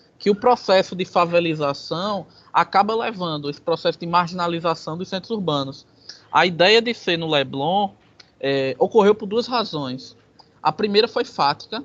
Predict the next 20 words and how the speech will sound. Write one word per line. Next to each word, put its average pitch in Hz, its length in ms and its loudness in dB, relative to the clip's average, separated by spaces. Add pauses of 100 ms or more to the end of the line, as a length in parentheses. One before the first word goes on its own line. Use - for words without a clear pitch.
(260)
é, 131 360 0
eles 151 180 -2
precisavam 185 600 0
de 190 120 -4
um 190 40 -6
terreno 160 460 -2
barato, 147 600 0 (280)
e 151 60 -4
aquilo 160 320 0
era 165 100 0
um 170 40 -8
terreno 165 320 -2
alagado, 170 560 0
pertencente 151 640 -2
à 147 40 2
União, 147 420 -2 (460)
e 175 140 4
Juscelino 202 520 2
Kubitschek, 190 680 -2
porque 151 840 -4